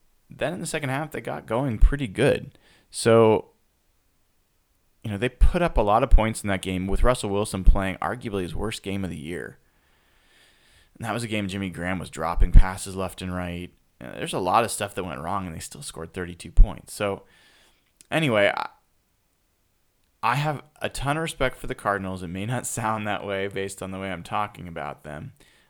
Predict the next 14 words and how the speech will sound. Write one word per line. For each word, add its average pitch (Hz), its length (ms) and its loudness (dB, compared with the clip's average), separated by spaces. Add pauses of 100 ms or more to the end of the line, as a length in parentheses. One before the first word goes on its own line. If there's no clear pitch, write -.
(120)
but 92 580 -4 (1000)
that 104 640 -4 (1400)
passing 143 480 -4
game 87 220 -8
of 82 140 -14
theirs, 78 580 -10
I 95 80 -12
think, 98 280 -12
is 92 200 -12
the 95 100 -10
best 95 560 -6
aspect 95 600 -8
of 87 200 -14 (140)
any 113 540 -8